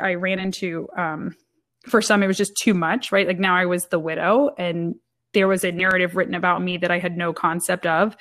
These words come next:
And so I think there's the expectation that you're going to get over it. You're gonna go back to exactly who you were before. And when you don't, some people understand that and some people don't.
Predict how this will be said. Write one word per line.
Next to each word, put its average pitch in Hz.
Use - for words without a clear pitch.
And 220
so 190
I 240
think 269
there's 220
the 202
expectation 196
that 185
you're 202
going 196
to 180
get 180
over 240
it. 302
You're 214
gonna 196
go 190
back 196
to 190
exactly 190
who 214
you 208
were 196
before. 180
And 190
when 185
you 175
don't, 208
some 214
people 196
understand 214
that 214
and 190
some 190
people 202
don't. 160